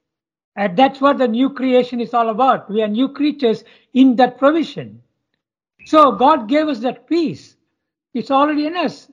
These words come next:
and he's expecting us to walk in that peace. But as Christians, we are going after the peace that comes from the world.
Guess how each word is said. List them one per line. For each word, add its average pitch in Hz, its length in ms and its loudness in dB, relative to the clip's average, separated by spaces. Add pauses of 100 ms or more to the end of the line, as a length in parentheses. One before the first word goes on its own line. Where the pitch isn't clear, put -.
(120)
and 247 140 0
he's 277 240 2
expecting 311 600 -2
us 277 180 -2
to 247 100 -6
walk 240 400 2
in 247 120 -2
that 214 220 -2
peace. 285 220 -2
But 226 240 0
as 214 180 -6
Christians, 247 640 -4 (280)
we 254 120 2
are 277 80 2
going 277 340 4
after 269 280 0
the 226 100 -4
peace 294 320 -2
that 233 180 -8
comes 254 220 0
from 254 160 -12
the 202 100 -6
world. 214 360 -4